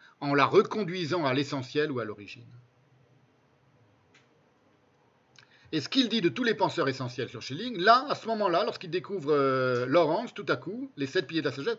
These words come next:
il ne le voit plus que là. C'est en cela qu'il est, qu'il est à demi voyant, c'est-à-dire il le découvre dans un texte littéraire et ça ne lui,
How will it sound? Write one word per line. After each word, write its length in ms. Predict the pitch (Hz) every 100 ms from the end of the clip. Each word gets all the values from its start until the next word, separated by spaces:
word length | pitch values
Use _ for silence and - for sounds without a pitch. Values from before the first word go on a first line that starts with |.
| - -
il 120 | 196 202
ne 80 |
le 80 | 214
voit 160 | 196 226
plus 160 | 233
que 100 | 247
là. 380 | 190 143 120 123 - _ _ _ _ _
C'est 100 | 185
en 100 | -
cela 240 | 233 254
qu'il 160 | 214 170
est, 720 | 160 151 143 139 127 123 120 - - - -
qu'il 180 | 160
est 420 | 156 160 147 139 139
à 100 | 156
demi 280 | 147 214 226
voyant, 480 | 170 185 156 143 139
c'est-à-dire 340 | 156 147 165
il 80 | 147
le 80 | 156
découvre 480 | 247 254 247 175
dans 200 | 151 165
un 60 | 151
texte 260 | 139 170 -
littéraire 460 | 131 151 247 254 214
et 80 | 165
ça 120 | 180
ne 60 |
lui, 140 | 175